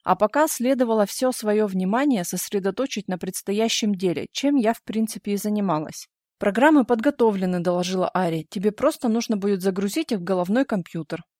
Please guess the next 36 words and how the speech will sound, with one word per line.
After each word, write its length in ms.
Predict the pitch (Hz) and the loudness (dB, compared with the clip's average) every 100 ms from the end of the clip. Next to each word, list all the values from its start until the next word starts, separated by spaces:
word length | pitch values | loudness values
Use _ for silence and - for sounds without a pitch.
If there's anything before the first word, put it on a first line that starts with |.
| _ - | _ -4
до 120 | 202 | -2
которого 400 | 233 247 247 220 | 0 0 2 2
еще 280 | 220 - 240 | 2 0 0
надо 220 | 226 220 | 0 0
добраться», 580 | 233 220 196 - - 165 | 0 4 4 2 -6 -4
заметила 500 | 180 180 170 170 165 | -2 -2 -4 -4 -4
я. 300 | 170 160 - _ _ | -4 -6 -8 _ _
«Ты 120 | 294 | -2
справишься», 720 | 294 - 202 220 175 - - - | -2 2 4 4 2 -4 -6 -8
заявил 420 | 175 180 175 180 - | -2 0 0 -2 2
Алекс, 300 | 220 269 - | 2 2 -4
входя 340 | - 170 202 | -6 0 0
в 100 | 190 180 | 0 -4
рубку. 400 | 160 - 156 156 _ _ _ _ 240 | -8 -8 -12 -12 _ _ _ _ 4
Я 140 | 285 | 4
вздрогнула, 640 | 226 202 262 269 226 202 | 4 0 2 2 2 2
опасаясь, 480 | 175 190 - 247 240 | 0 -2 -2 0 0
что 180 | - 196 | -2 -6
он 60 | 185 | -4
сейчас 340 | 185 - 190 | -6 -4 -4
снова 300 | - 247 220 | -2 -2 -2
схватит 420 | - 202 - 196 | -2 -2 -2 -4
меня 220 | 196 202 | -2 0
за 200 | 196 190 160 | 2 0 0
руку, 260 | 151 151 | -4 -6
но 220 | 160 214 | -4 0
он 120 | 294 254 | 2 2
лишь 240 | 233 - | 0 -4
сел 300 | - 233 214 | -4 -2 0
на 80 | 180 | -2
свое 260 | - 165 | -4 -4
место 380 | 160 226 240 190 | -2 -2 -2 -2
и 40 | 180 | -2
развернулся 640 | 170 170 170 190 202 185 | -2 -2 -2 -2 -4 -6
ко 140 | - | -4
мне. 260 | 175 156 | -4 -4